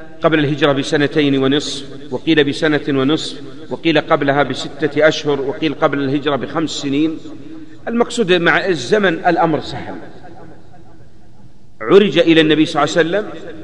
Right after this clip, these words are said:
ثم فرضت عليه الصلوات الخمس وصلى النبي بمكة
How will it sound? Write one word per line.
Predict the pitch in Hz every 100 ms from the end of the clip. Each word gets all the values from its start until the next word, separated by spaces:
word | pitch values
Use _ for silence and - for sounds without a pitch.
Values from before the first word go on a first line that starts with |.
| -
ثم | 151 147
فرضت | 135 160 156 135 -
عليه | 135 156 165
الصلوات | 202 - 139 135 135 127
الخمس | 120 - 131 110 - - - - - - - -
وصلى | 135 156 - 233 208 202
النبي | 170 170 147 170 147
بمكة | 156 143 139 143 - 110